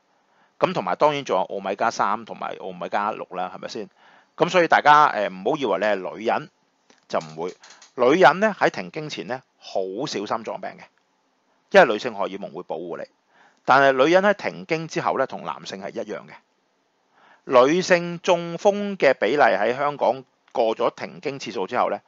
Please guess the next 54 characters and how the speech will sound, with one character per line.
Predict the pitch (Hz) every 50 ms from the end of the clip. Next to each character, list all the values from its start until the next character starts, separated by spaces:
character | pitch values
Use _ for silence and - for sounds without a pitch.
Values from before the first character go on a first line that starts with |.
| _ _ _ _ _ _
係 | - 101 95
同 | 101 87 90
男 | 80 - 92
性 | - 104 92
一 |
樣 | 101 107 104 - -
嘅。 | - - - _ - - _ _
反 | _ - 151 208 262
為 | 254 208 139 110
男 | 101 101 80 73 80 92 104
性 | 101 - 139 131 143
咧， | 170 190 - _ _ _ _ _
去 | - - 143 135 135
到 | - 139 123 123 123 123 123
六 | 117 120 123 113 - _ _
七 | - 196
十 | 175 - 104 -
歲 | - 110 107
之 | - -
後 | 135 101
咧， | 104 117 139 - _ _ _ _ _ _ _ _
佢 | - - 127 135 151
中 | 165 - 180 180
風 | 165 208 208
嘅 | 196 165 147
機 | - 180
會 | 156 127 104
就 | 95 87
少 | - - 90
啦， | 107 104 - _ _ _ _ _
女 | _ 139 117 107 117
性 | - - 117
就 | 107 104 87
多 | 85 107 101 104
啦， | - - _ _ _ _ _ _ _ _ _ -
係 | - 98
噉 | 90 95 98 98
樣 | 104 110
嘅 | 107 - - _ _ _ _ _ _ _
嚇。 | - -
噉 | - - 151 160
所 | - 165
以 | 143
大 | - - 98
家 | - 120 131
都 | - 139 131
要 | 113 107 92 90 90 95 98 95 - _ _ _ _ _ _ _ _
即 | - 147
係 | 117 101 - _
注 | - - 117 107 101
意 | 98 98 101 95
身 | 87 - 120 113
體 | 107 113 90 90
咯。 | 101 -